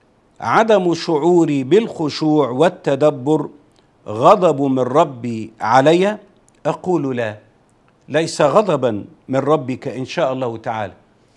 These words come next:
وإنما جاهد نفسك، لقول الله تعالى: "والذين جاهدوا فينا لنهدينهم سبلنا". وألزم نفسك، كما قال بعض السلف:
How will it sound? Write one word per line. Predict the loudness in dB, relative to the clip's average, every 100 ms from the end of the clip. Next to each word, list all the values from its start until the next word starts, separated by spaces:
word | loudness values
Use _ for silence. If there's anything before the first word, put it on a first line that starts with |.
| _ _ _
وإنما | -8 -4 -2 -2 -4
جاهد | -4 -4 -6 -6
نفسك، | -8 -8 -10 -10 -12 -20 _ _ _ _ _ _ _
لقول | -14 -4 -4 -2
الله | -4 -4 -4
تعالى: | -6 -2 0 0
"والذين | -4 -6 -6 -6 -6
جاهدوا | -4 -4 -4 -8 -10
فينا | -12 -12 -10 -10 -12 -18 _ _ _ _ _ _
لنهدينهم | -2 -2 -2 -4 -6 -14 -8 -6 -6 -4 -6 -6 -8 -12
سبلنا". | -12 -12 -10 -10 -10 -12 -14 _ _ _ _ _ -8
وألزم | -2 0 -2 -4 -6 -6
نفسك، | -6 -8 -14 -14 _ _ _ _ _
كما | -6 -4
قال | -4 -2 0 0
بعض | 0 -4
السلف: | -10 -4 -4 -4 -10